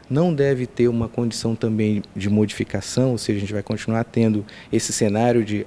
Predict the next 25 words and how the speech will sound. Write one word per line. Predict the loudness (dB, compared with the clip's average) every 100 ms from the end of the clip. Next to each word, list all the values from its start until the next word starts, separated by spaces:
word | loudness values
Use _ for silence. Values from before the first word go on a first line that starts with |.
| -10
Atlântico | -6 -2 -2 0 2
Norte | 2 0 -4
quente | 0 2 2 -2 -18 -8 0
e |
Atlântico | 2 2 -4 -4 -8
Sul | -4 -4
dentro | 2 0 2 0
da | 2
normalidade | 2 0 0 -2 -2 -4 -8 -2
ou | -2
até | 0 -4
mais | -4 -6 -2
frio, | 0 0 -4 -12 -20 -16 -6
né? | -4 -2
A | -2
gente | -4 -2
não | 0 0
vai | 0
ter | -2 -4
condições | -2 -2 -2 -4 -2 -2 -2
favoráveis | -2 0 0 0 0 -2 -6
para | -4 -6
que | -4
esse | -4 -4
fenômeno, | -4 0 0 0 -2